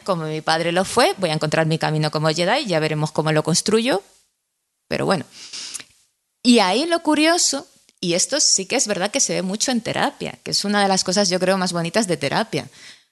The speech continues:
Cuando estás en terapia, eh, con alguien que tiene un conflicto con su padre o con su madre, ¿no? Y hay algo de esto que puede ser elaborado, te das cuenta de que de repente,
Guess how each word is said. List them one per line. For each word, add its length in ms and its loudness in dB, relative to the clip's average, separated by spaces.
Cuando 240 2
estás 260 0
en 120 2
terapia, 720 2
eh, 500 2
con 220 4
alguien 460 0
que 160 -4
tiene 200 0
un 80 2
conflicto 580 0
con 120 -8
su 180 -6
padre 320 2
o 40 -4
con 120 0
su 180 0
madre, 360 2
¿no? 280 -2
Y 120 2
hay 120 4
algo 220 4
de 140 2
esto 200 0
que 120 -4
puede 180 0
ser 200 2
elaborado, 720 2
te 80 6
das 240 2
cuenta 320 2
de 140 2
que 120 -2
de 120 2
repente, 920 2